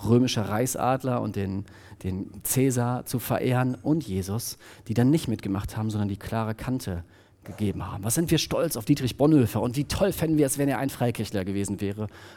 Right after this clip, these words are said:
was er gar nicht war. <laughs> Äh, wie stolz auf die Leute, die da durchgezogen haben.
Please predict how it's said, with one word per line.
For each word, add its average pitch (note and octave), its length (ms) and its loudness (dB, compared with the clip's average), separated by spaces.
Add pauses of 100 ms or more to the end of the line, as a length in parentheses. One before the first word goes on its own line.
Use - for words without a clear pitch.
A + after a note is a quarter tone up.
was G2+ 300 -4
er G#2 80 0
gar F#2+ 140 -2
nicht G#2 180 -6
war. G2 220 -2
<laughs> - 800 -4
Äh, B2 280 8 (1600)
wie B2+ 120 2
stolz - 400 2
auf A#2 80 0
die C3 140 2
Leute, A#2 320 4
die A2+ 100 2
da A#2 80 2
durchgezogen - 760 -2
haben. G2+ 280 -10